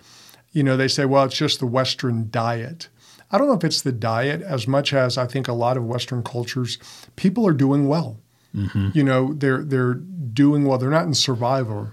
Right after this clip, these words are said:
Speaker 2: Mm-hmm.
Speaker 1: But, you know, they're not having to, "I don't have food."
Speaker 2: Yeah.
Speaker 1: But we can tend to overeat. And I think in the West, a lot of people today compensate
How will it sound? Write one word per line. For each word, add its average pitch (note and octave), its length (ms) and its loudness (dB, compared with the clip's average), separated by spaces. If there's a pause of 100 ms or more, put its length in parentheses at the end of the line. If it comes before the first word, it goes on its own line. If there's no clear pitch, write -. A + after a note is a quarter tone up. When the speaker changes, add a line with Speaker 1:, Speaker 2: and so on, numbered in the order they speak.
(160)
Speaker 2:
Mm-hmm. A#2+ 240 2
Speaker 1:
But, A2+ 140 4
you D#3 80 4
know, C3+ 120 4
they're C3+ 140 2
not C#3+ 240 2
having C3 540 -2
to, C3 140 -2
"I B2 100 -2
don't B2+ 160 0
have A#2 180 -2
food." A#2+ 500 -2 (220)
Speaker 2:
Yeah. G2 240 -2 (440)
Speaker 1:
But D3 200 4
we C#3+ 140 0
can E3 440 0
tend D3 300 -2
to C3 160 -4
overeat. C3+ 640 -2
And D3+ 180 -2
I C#3 60 0
think D#3 320 0
in E3+ 140 2
the D#3 80 2
West, B2 340 0
a B2 60 -6
lot C#3+ 240 -2
of G3 80 -2
people E3+ 300 -4
today B2+ 680 -2 (320)
compensate B2+ 1000 -4